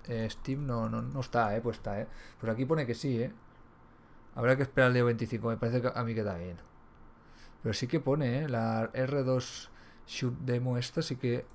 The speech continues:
voy a copiar el nombre, por si acaso en Steam está un poco atontado. Y le pongo ese, igual la encuentra. En P S cuatro sí que ha aparecido y en Steam,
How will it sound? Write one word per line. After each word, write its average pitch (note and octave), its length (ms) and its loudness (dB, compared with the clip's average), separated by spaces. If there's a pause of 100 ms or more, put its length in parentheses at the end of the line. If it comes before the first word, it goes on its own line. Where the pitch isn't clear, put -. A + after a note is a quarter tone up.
(140)
voy B2+ 120 -4
a C#3 60 -4
copiar A#2+ 260 -2
el A2 100 2
nombre, A2 280 -2
por - 220 -8
si - 160 -8
acaso G#2 460 -4
en G2+ 140 -2
Steam G#2+ 280 -6 (500)
está - 180 -8
un G2+ 80 -4
poco G2+ 220 -4 (120)
atontado. G#2 600 -4 (540)
Y B2+ 40 -6
le A2+ 100 -4
pongo A#2 320 0
ese, A#2 180 -4
igual G#2+ 220 0
la A2 80 0
encuentra. G2+ 520 -4 (1500)
En A2 160 -6
P B2 80 0
S C3+ 140 2
cuatro C3 200 2
sí B2 140 0
que B2+ 60 -2
ha B2 40 2
aparecido C#3 560 4
y D3 100 2
en A2+ 140 0
Steam, B2+ 420 -4